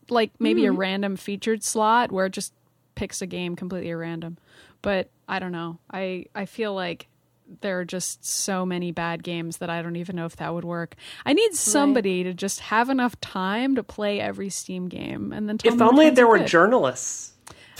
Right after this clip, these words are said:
Speaker 1: Oh,
Speaker 2: <laughs>
Speaker 1: if only, if only I were, uh, you know what? I'm not gonna complain about my paycheck. I won't. I'm thankful for my job.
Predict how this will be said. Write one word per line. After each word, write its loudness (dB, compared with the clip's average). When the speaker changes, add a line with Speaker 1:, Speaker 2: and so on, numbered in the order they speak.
Speaker 1:
Oh, 2
Speaker 2:
<laughs> 2
Speaker 1:
if -4
only, 4
if 0
only 2
I 0
were, 0
uh, -10
you -6
know 0
what? 2
I'm -6
not 2
gonna 4
complain 2
about -4
my -6
paycheck. -6
I 2
won't. 2
I'm -8
thankful 0
for -6
my -2
job. -6